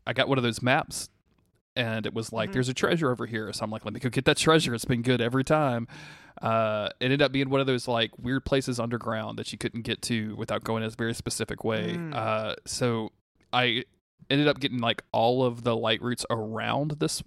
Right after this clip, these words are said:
Speaker 1: where the little X was from the map, which was really
Speaker 2: Mm-hmm.
Speaker 1: frustrating. And then I was like,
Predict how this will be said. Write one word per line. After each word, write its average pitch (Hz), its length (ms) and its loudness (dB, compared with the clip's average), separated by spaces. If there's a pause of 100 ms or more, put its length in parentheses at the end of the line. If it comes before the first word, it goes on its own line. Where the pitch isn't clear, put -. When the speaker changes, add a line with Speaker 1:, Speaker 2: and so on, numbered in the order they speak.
(140)
Speaker 1:
where 135 180 2
the 127 80 -2
little 135 240 2
X - 240 0
was 156 240 0
from 151 180 -2
the 151 80 0
map, - 360 -2 (500)
which 135 160 -2
was 147 120 2
really 156 120 4
Speaker 2:
Mm-hmm. 131 60 -4
Speaker 1:
frustrating. 175 380 0
And 127 140 2
then 131 60 4
I 131 80 6
was 120 160 0
like, 113 140 -2